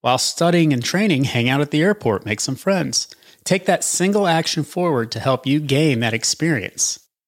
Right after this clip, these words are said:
that confidence. If you want to be a dominant or a husdom, become part of the Fox's Den and join the other like-minded individuals on a similar journey.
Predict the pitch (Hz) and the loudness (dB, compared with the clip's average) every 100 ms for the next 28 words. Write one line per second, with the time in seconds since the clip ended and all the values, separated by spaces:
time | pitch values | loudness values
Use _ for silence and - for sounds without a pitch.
0 | - 107 - 131 127 - - - - - | -4 -4 -2 -4 -6 -12 -8 -6 -6 -10
1 | _ _ _ _ _ _ _ _ _ _ | _ _ _ _ _ _ _ _ _ _
2 | _ _ _ _ _ _ _ 123 - 214 | _ _ _ _ _ _ _ -2 2 4
3 | 156 127 101 101 110 101 107 120 127 - | 4 4 2 0 0 2 4 2 0 -6
4 | _ _ _ - 98 90 - 104 113 113 | _ _ _ -2 -2 0 0 0 0 0
5 | 117 131 139 _ _ - 123 151 151 - | 0 -2 -6 _ _ -6 0 0 0 0
6 | 139 131 113 - 110 110 - 104 - 95 | 0 2 -2 0 0 0 -2 -4 -6 -8
7 | 82 - _ _ _ - 113 113 135 135 | -10 -14 _ _ _ -8 -4 0 2 2
8 | 120 110 123 139 110 107 123 - 135 131 | 2 2 0 2 2 2 0 0 0 2
9 | 131 117 117 120 110 98 98 107 95 92 | 0 0 -2 0 0 0 -2 -2 -4 -4
10 | - 104 101 95 98 98 90 | -2 -2 -2 -4 -2 -2 -4